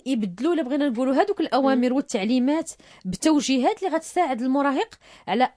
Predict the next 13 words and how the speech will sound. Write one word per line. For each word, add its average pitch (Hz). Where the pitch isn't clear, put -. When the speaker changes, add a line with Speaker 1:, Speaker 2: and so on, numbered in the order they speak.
Speaker 1:
أخذ 254
هذاك 294
القرار 339
الصائب؟ 202
Speaker 2:
مم. 175
أه، 214
هي 247
لا 240
سناء 240
المراهقة 220
فترة 233
اللي 220
كتعب 208